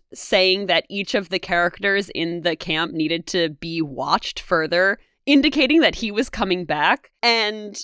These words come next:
<laughs> there were pictures of all of the cast members,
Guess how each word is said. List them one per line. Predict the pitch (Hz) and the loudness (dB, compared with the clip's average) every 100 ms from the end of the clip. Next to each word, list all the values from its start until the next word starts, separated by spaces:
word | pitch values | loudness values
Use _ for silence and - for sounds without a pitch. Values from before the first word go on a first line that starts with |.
| - 277 | -12 -12
<laughs> | - - 285 - _ | -4 -2 -2 -6 _
there | 202 262 | 4 6
were | 254 240 | 6 0
pictures | - 233 - 226 226 233 | -2 -4 -2 -2 0 -2
of | 175 | -6
all | - 170 170 | -2 0 -2
of | 160 | -4
the | 156 156 151 - _ | -8 -6 -6 -10 _
cast | - 151 - | -6 -6 -2
members, | 190 196 214 247 | -2 0 0 -2